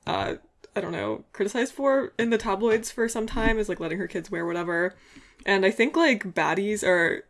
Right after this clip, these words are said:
kind of predisposed to being really good parents for some reason, or being really, like, accepting and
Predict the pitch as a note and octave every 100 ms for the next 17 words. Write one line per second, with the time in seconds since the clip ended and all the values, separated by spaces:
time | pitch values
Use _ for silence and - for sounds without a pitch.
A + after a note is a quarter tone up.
0 | _ - G#3+ G#3+ - F#3+ G3+ E3 E3 -
1 | F3 E3 E3 E3 D#3 - - - G3+ -
2 | - - - G3 G3 F3 F3 F#3 F#3 E3+
3 | E3+ E3 D#3+ D#3+ E3+ - D#3 - F3 D#3
4 | D#3 D3+ E3